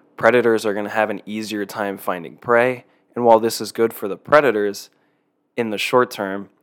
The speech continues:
in the long term, it can actually be bad for them, because if they're able to eat as much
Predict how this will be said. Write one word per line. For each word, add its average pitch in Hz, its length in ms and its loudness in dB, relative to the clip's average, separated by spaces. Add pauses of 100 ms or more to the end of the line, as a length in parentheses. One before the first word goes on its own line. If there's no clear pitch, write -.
(300)
in 120 120 -2
the 113 80 2
long 107 320 0
term, 110 220 -4
it 101 80 -6
can 104 120 -8
actually 101 320 -4
be 101 160 -10
bad 101 300 2
for - 120 -12
them, 80 220 -12
because 110 460 -6
if 101 180 -6
they're 104 480 0 (100)
able 104 340 -4
to - 280 -10
eat 107 300 -12
as 98 160 -6
much 101 520 -4